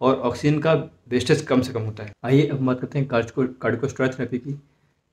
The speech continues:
जिससे कि united state में हुए recovery ट्रायल में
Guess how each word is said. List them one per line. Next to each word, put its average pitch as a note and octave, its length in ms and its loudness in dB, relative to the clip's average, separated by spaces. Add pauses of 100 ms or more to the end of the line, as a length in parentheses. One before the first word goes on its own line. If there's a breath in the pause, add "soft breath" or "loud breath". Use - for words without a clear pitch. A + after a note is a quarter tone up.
(280)
जिससे C3+ 240 -4
कि - 120 -6 (160)
united B2+ 380 4
state C#3+ 300 -4
में C3+ 120 0
हुए B2+ 140 0
recovery B2+ 280 0
ट्रायल B2+ 380 0
में B2+ 280 4